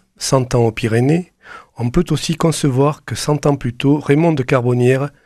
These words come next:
conseiller du cardinal de Rohan en exil à Barèges, soit l'inventeur du pyrénéisme. Il monte au pic du Midi de Bigorre en mille sept cent quatre-vingt-sept, s'ex-, s'escrime au Mont Perdu de mille sept cent quatre-vingt-seize à mille huit cent deux. Il publiera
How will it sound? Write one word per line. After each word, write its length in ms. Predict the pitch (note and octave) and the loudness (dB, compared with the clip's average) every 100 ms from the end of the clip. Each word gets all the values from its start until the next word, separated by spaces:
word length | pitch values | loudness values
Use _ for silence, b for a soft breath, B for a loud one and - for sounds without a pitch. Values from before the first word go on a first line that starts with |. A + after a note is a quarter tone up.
| _ _ _ _ | _ _ _ _
conseiller 500 | D#3 D#3+ F3 D#3+ E3 | 0 2 2 4 4
du 140 | C3 | 2
cardinal 560 | A#2+ D3+ B2+ C3+ C3+ B2+ | -2 -2 0 0 2 2
de 100 | A#2+ | 0
Rohan 460 | A2+ A#2 A#2+ C3 A#2 | 0 2 2 2 0
en 100 | A#2 | -2
exil 380 | A#2 A#2 A#2+ | -2 -2 0
à 60 | A2 | 0
Barèges, 500 | A#2 B2 D3+ D#3+ D#3+ B B B B B | 2 4 4 2 -2 B B B B B
soit 420 | - - D#3 E3+ | -8 2 2 2
l'inventeur 640 | C#3+ C3 C3 C3 B2+ D#3 C#3 | -2 -4 -2 -2 0 0 0
du 120 | A#2 | -2
pyrénéisme. 760 | B2 B2+ C#3 A#2+ A2 G2+ G2+ A2+ _ _ _ _ b b b b - | -2 0 2 2 -2 -6 -12 -16 _ _ _ _ b b b b -2
Il 140 | C3 | 2
monte 240 | C#3+ F#3 E3+ | 4 4 0
au 60 | |
pic 160 | E3+ C#3+ | -4 -4
du 120 | C#3+ | -2
Midi 260 | C#3 B2+ C3+ | 0 0 -2
de 40 | |
Bigorre 400 | B2 A#2+ C#3+ C#3+ | -2 -2 0 0
en 60 | B2 | -2
mille 160 | B2 | -4
sept 180 | - A#2+ | -8 -8
cent 140 | A2+ | -8
quatre-vingt-sept, 920 | G#2+ A2+ - G#2+ A#2+ - D3+ D#3 _ _ _ - | -6 -8 -8 -6 -4 -2 -2 -4 _ _ _ -8
s'ex-, 500 | - D3 - - - | -4 -4 -6 -12 -14
s'escrime 560 | - C#3+ - - E3 D3 | -4 -4 -4 -2 0 2
au 40 | |
Mont 220 | C3 C3+ | 0 -2
Perdu 460 | C3+ C#3+ B2+ B2+ A#2+ B B B B B - | -2 -4 -2 -4 -6 B B B B B -10
de 100 | A#2+ | -6
mille 160 | B2+ | -4
sept 200 | B2 B2+ | -4 -6
cent 140 | - B2 | -4 -2
quatre-vingt-seize 680 | A#2 - A2 A#2 - A#2+ | -4 -4 -4 -4 -4 -2
à 60 | A2 | -2
mille 180 | G#2+ G#2 | -4 -6
huit 80 | G#2 | -6
cent 180 | A2+ | -4
deux. 260 | B2+ D#3 F#3 - _ _ _ - | 0 2 0 -4 _ _ _ -8
Il 80 | B2 | -8
publiera 720 | - E3+ C#3+ C#3+ C#3 C3+ A#2+ | 0 0 4 4 4 2 0